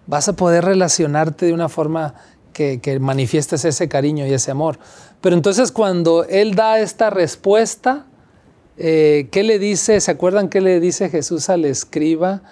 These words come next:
Eh, porque el escriba está escuchando con atención, él está eh, guardando esas palabras, ¿no?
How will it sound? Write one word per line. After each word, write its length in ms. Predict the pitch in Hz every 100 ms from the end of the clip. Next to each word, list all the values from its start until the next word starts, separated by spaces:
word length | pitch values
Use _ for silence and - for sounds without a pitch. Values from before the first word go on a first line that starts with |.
| - - - -
Eh, 560 | 147 139 135 127 127 123
porque 480 | 160 131 117 135 131
el 80 | 127
escriba 340 | 131 - 160
está 500 | 180 - 170 180 180
escuchando 680 | 151 - 131 - 139 160 175
con 160 | 165 143
atención, 760 | 127 131 117 - 127 151 170 160
él 100 | 160
está 480 | 147 - 160 156 - - - _ -
eh, 220 | 151 135 123
guardando 580 | 156 151 135 131 151 165
esas 260 | 151 170 -
palabras, 720 | 160 131 127 151 156 147 139
¿no? 260 | 151 170